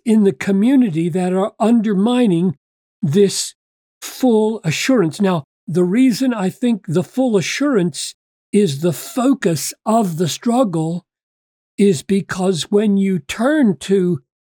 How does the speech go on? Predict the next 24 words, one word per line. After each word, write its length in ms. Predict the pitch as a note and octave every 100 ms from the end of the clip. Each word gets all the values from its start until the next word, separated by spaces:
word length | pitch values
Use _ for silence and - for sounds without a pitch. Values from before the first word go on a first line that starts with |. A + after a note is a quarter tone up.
| -
the 400 | E3 C#3+ G3+ G3+
other 260 | G#3+ A3+ A#3
use 420 | F3+ B3 B3+ -
of 140 | B3 E3+
that 220 | F3+ F3+
word 320 | F3+ F3 D3
struggle 840 | - - - F3+ F3 D#3 A3 G3+ _ _ _ _ _ _ _ -
in, 360 | F#3 F3+ F3
uh, 160 | F3 E3
chapter 440 | - G3 F#3 -
four, 380 | - G3+ F#3+ F#3
verse 320 | D#3+ E3 -
twelve, 640 | - C4 B3+ E3+ F#3 D#3+ F#3
where 220 | F3+ - _ _ -
Epaphras 640 | G#3+ B3+ C4+ - F3+ D3 F#3
is 180 | C#3
the 120 | - D#3+
struggler, 680 | - D#3+ D#3 D#3 G3+ G#3+ _ _ _ _ _ _ -
Epaphras, 760 | G#3 A#3 F#3+ - F3+ F3+ - _ _ -
who 160 | A3+ F3+
is 240 | F#3 D#3
one 280 | E3 G#3+ A#3
of 140 | C#3
you 400 | D3 D3+ F3+ F#3